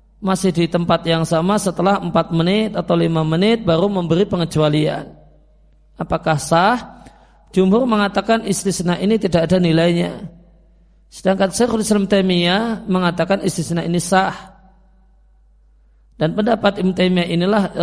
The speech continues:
zahir, eh, perkataan mu'alif di sini.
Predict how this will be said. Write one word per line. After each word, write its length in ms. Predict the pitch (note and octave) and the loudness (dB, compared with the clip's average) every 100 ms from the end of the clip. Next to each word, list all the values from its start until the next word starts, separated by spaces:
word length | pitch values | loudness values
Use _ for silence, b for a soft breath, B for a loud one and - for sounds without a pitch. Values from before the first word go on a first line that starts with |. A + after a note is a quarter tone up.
| D#3 | 2
zahir, 500 | E3 D#3+ F#3 G#3+ A#3+ C4 - - - - _ _ _ _ _ _ - | 4 4 4 4 2 -2 -8 -16 -20 -20 _ _ _ _ _ _ -4
eh, 960 | A2+ - - - - - - - - | -2 0 0 -2 -4 -4 -6 -8 -12
perkataan 640 | - G3 G3 F#3 F#3 G3 G#3 | -4 -2 0 -2 0 0 2
mu'alif 400 | F3+ E3+ G3+ E3+ | 2 2 2 2
di 120 | D#3 | 2
sini. 360 | D3+ D#3 D3+ | 2 2 2